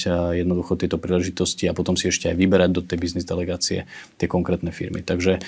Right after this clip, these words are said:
myslím si, že takýto nástroj, a, aj v dnešnej ére digitalizácie, a, bol viac ako potrebný a verím, že t-, že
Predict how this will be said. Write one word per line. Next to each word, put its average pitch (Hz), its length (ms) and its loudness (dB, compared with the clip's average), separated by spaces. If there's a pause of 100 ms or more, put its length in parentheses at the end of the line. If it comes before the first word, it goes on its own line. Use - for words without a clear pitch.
(320)
myslím 101 320 6
si, 101 160 6
že 95 80 6
takýto 101 320 4
nástroj, 101 640 6
a, 90 720 0
aj 92 320 2
v 92 160 -2
dnešnej 95 320 2
ére 95 160 4
digitalizácie, 92 960 4
a, 87 480 -4
bol 87 240 2
viac 90 160 2
ako 98 160 -4
potrebný 113 480 2
a 92 80 4
verím, 92 240 2
že 87 80 -4
t-, - 160 -8
že - 160 -4